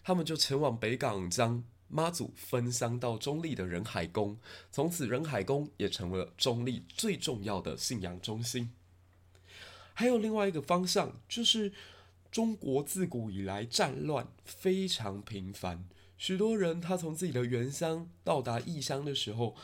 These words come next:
总是要把自己曾经拜过的神明带在身上，但神像携带不便，香火相较之下就比较容易取得，因此他们就会把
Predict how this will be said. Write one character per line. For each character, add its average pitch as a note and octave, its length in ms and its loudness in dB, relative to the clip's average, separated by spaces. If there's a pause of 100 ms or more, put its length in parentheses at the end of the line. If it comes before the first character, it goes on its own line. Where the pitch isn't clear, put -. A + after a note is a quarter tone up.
(180)
总 A#2+ 240 0
是 F#3 200 2
要 E3+ 180 2
把 G2+ 260 -2
自 D3 180 -8
己 A2 160 -4
曾 G2+ 200 -6
经 C#3+ 160 -4
拜 D#3+ 300 2
过 B2 280 -4
的 - 140 -4
神 - 320 6
明 G2 340 -4
带 A2+ 160 2
在 G2+ 180 -4
身 C#3 300 2
上， A#2 300 0 (760)
但 A3 160 6
神 D#3 320 8
像 E3+ 400 6
携 C3+ 240 4
带 A#2+ 160 0
不 G#2+ 160 -6
便， C#3+ 320 0 (380)
香 G#3 340 6
火 - 320 -6
相 D#3+ 240 2
较 D#3+ 180 0
之 C#3+ 160 -4
下 D3 280 2
就 A#2+ 160 -2
比 - 160 -6
较 D#3+ 180 2
容 G#2+ 180 -2
易 B2+ 120 0
取 G2+ 260 -2
得， F2 380 -2 (400)
因 G#3 180 -2
此 A#2+ 300 -2 (180)
他 G3 140 2
们 F#3 100 2
就 E3+ 160 2
会 F3 140 2
把 G#2+ 340 -4